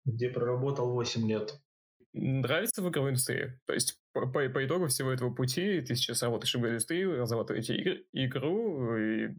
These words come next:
Speaker 2: сделали Red Lord. Ам, нравится в геймдеве?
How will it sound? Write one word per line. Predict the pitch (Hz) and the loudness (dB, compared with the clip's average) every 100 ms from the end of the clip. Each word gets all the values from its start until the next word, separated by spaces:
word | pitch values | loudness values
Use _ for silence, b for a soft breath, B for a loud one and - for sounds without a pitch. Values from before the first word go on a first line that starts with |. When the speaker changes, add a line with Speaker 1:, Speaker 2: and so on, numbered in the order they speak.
| - | -4
Speaker 2:
сделали | 131 131 123 123 | 0 2 2 0
Red | 127 123 | 0 0
Lord. | 120 135 196 B B B B - | 0 0 -4 B B B B -6
Ам, | - 50 - - - - | -2 -2 -2 -8 -20 -6
нравится | 139 190 220 147 | -2 0 0 0
в | |
геймдеве? | 143 113 - | 0 2 0